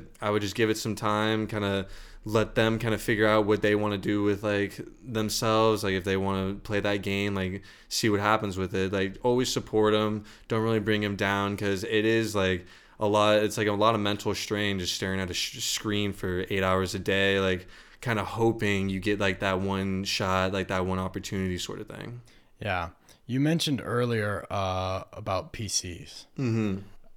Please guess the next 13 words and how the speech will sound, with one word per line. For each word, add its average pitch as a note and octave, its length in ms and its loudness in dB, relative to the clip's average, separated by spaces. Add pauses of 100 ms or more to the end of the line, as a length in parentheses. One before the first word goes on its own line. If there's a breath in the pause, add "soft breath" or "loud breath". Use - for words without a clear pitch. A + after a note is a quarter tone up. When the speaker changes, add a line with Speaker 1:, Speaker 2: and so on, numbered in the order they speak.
(440)
Speaker 2:
You C#3 200 -2
built D#3 280 2
your C3 160 2
own A#2+ 160 2
P A#2 140 0
C A2+ 260 0
once, G2 360 -4
right? G2 260 -4 (280 loud breath)
Speaker 1:
I G#2+ 120 2
did, G#2 260 6
yeah. G2+ 200 6
I G2+ 60 4
built, G#2 600 4